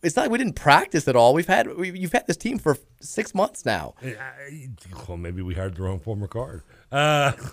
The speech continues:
Speaker 2: <laughs> we should have gone with Eric Sullivan.
Speaker 1: Hey, let's talk about Payne's comments after the game, because he, he starts with, you know, saying his whole thing is, "We needed that whooping." Um, a-, and then in the next breath, he says, "Because there's still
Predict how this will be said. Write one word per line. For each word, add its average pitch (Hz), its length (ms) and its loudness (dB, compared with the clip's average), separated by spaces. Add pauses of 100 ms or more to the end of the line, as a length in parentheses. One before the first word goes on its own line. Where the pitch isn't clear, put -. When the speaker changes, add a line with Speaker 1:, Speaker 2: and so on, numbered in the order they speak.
(140)
Speaker 2:
<laughs> - 400 -12
we 131 60 -12
should 120 160 -14
have 113 80 -12
gone 110 180 -8
with 123 120 -8
Eric 123 260 -8
Sullivan. 123 460 -10
Speaker 1:
Hey, 80 160 -10
let's 165 440 -2
talk 226 140 4
about 170 200 4
Payne's 139 280 6
comments 120 300 4
after 104 180 2
the 92 80 -8
game, 92 260 0
because 104 260 0
he, 113 80 -6
he 139 180 -2
starts 147 680 6
with, 131 460 2
you 113 280 -6
know, 101 220 0
saying 113 520 0 (320)
his - 320 -8
whole 160 140 6
thing 127 200 2
is, 110 120 0 (540)
"We 143 220 4
needed 139 320 4
that 110 140 2
whooping." 104 480 -2 (540)
Um, 101 520 4 (100)
a-, 127 180 -4
and 135 140 4
then 139 80 2
in 127 400 -2
the 123 180 -6
next 127 300 -2
breath, 131 180 6
he 117 80 0
says, 110 220 0
"Because 120 760 4 (580)
there's 127 220 2
still 127 600 6